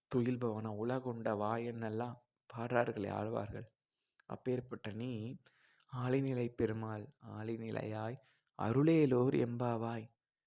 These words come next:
நாங்கள் கேட்கக்கூடியவற்றையெல்லாம் நீ அருள வேண்டும் அப்படின்னு இந்த பாசுரத்துல சொல்றான்.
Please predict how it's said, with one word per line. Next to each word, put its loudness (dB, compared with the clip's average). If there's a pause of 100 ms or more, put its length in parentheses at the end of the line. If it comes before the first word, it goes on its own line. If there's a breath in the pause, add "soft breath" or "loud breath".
(180)
நாங்கள் -2
கேட்கக்கூடியவற்றையெல்லாம் 0
நீ -2
அருள 0
வேண்டும் 0 (720)
அப்படின்னு -4
இந்த 0
பாசுரத்துல -2
சொல்றான். -6